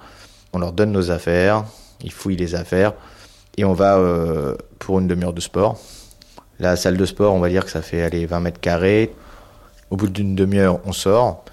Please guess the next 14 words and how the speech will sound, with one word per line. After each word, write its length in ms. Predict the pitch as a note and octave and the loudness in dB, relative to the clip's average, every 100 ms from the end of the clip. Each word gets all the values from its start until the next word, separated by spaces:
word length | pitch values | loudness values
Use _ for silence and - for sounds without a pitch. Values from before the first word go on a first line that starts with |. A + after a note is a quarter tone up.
| - - - | -20 -20 -12
on 120 | F#2 | -10
fouille 180 | F#2 F#2+ | -8 -4
nos 180 | F#2 F2 | -4 -2
affaires, 400 | E2+ - F2+ E2 | -4 -2 -2 -2
on 60 | |
passe 260 | E2+ F2 - | -6 -8 -8
le 80 | E2+ | -10
portail, 480 | E2+ - F#2+ A2 B2 - - - - - - | -10 -2 0 0 -2 -10 -20 -20 -20 -16 -4
on 60 | |
nous 100 | A2 | 0
met 80 | A2 | 2
dans 100 | G#2 | 4
la 140 | G2 F2+ | 2 2
douche. 400 | A2 C3+ - | 0 -4 -8